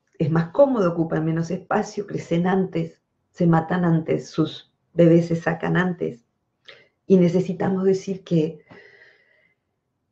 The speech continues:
que cuando se habla de comer la carne,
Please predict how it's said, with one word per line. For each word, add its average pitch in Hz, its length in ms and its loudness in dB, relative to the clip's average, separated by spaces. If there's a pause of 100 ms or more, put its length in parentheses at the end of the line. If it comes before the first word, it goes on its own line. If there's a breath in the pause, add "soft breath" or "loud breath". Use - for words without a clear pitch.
(760)
que 202 200 4
cuando 175 600 6
se 196 280 6
habla 233 260 2
de 190 160 2
comer 190 800 0
la 165 180 -4
carne, 160 640 -4